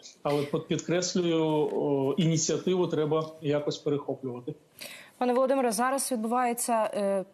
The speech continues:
Speaker 2: на мою суб'єктивну, можливо, точку зору, але деяке зміщення акцентів. І, а, Палестина, е, м,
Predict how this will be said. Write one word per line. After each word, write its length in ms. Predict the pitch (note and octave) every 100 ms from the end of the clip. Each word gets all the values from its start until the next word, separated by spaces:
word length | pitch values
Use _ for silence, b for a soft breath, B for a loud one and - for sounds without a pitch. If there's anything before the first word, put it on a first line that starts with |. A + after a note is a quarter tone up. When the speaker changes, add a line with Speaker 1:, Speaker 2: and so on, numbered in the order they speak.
| -
Speaker 2:
на 120 | G#3 A3+
мою 280 | A#3+ B3
суб'єктивну, 480 | - G3 G#3+ A#3+ G#3+
можливо, 320 | G3+ F#3 F#3
точку 300 | F#3+ F#3+ -
зору, 260 | F#3+ C4 B3
але 180 | G#3 F#3+
деяке 280 | G3 F#3+ F#3+
зміщення 480 | G3+ G3 G3 F#3+ F#3+
акцентів. 720 | - B3+ D4 C#4+ A3+ G3+ - -
І, 240 | G3+ G3 F#3+ F#3
а, 300 | - F3 E3+ E3 - E3+ D#3
Палестина, 720 | G3 F#3+ - C4+ C4 G#3 - B B B
е, 400 | F#3+ F3+ F3+ F3 E3
м, 800 | D#3 - - - - C3+ -